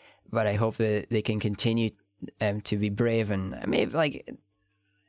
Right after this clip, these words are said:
I don't even know what to say about the people who have died. It's like, uh, they're, they're incredible for the work they do. Uh, it's, it's a shame to see all of these lives lost, and it's a shame to see it in every single war, but my goodness, are some people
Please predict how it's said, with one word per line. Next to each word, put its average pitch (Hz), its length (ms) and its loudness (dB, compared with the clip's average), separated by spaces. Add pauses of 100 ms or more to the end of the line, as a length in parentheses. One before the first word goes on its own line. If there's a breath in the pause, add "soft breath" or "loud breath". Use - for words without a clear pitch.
(140)
I 170 40 4
don't 175 120 2
even 139 180 4
know 143 80 4
what 131 80 4
to 117 80 2
say 156 260 4
about 123 180 2
the 107 80 0
people 110 200 0
who 107 60 2
have 101 140 -2
died. 95 260 0
It's 120 360 -6
like, 107 420 -4
uh, 113 160 0
they're, 110 400 0
they're 117 320 0
incredible 143 540 0
for 113 100 0
the 113 80 2
work 110 160 0
they 101 120 0
do. 98 260 0 (480 soft breath)
Uh, 92 520 -2 (140)
it's, 107 220 -2
it's 113 240 -2
a 127 80 2
shame 135 340 2
to 120 60 0
see 117 220 2
all 104 120 2
of 101 80 0
these 101 180 -2
lives 98 300 -2
lost, 104 320 0
and 101 380 -6
it's 120 180 -4
a 113 80 2
shame 117 340 2
to 107 80 2
see 110 220 2
it 98 80 0
in 107 80 0
every 107 220 0
single 107 320 0
war, 104 340 2
but 101 260 -2 (680 loud breath)
my 123 300 2
goodness, 113 320 2
are 104 80 2
some 110 180 2
people 104 280 0